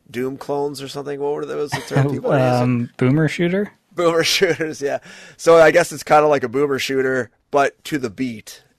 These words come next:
Speaker 1: which
Speaker 2: Mm-hmm.
Speaker 1: kinda interesting. Um, I thought it looked kinda fun, and, you know, I, I don't know how much that met-, like, it seems like that sort of metal, uh, soundtrack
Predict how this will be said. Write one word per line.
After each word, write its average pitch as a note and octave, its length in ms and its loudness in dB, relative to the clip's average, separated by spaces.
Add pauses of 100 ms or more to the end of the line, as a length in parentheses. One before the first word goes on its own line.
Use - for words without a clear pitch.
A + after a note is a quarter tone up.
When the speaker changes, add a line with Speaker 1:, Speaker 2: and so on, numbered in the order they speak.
Speaker 1:
which D3 360 -2
Speaker 2:
Mm-hmm. A#2+ 480 0 (260)
Speaker 1:
kinda C4 280 4
interesting. D#3+ 560 -2 (100)
Um, D#3 540 0 (220)
I F3 60 -4
thought G3 200 2
it F3 40 -2
looked D#3+ 200 -4
kinda C#3+ 200 0
fun, A#2+ 460 -6
and, C3 320 -2 (300)
you - 80 -10
know, C#3+ 80 2
I, B2+ 400 2
I - 20 -2
don't C#3+ 120 -2
know C#3 360 0 (760)
how D3+ 220 4
much C#3 200 -2
that A#2+ 180 -2
met-, A#2 340 -4
like, C#3+ 240 2
it E3+ 100 -6
seems G#3 400 -6
like D#3+ 320 2 (120)
that D3 500 2
sort C#3+ 340 0
of B2+ 100 0
metal, B2 640 -2 (920)
uh, A#2 200 4
soundtrack B2+ 1120 -2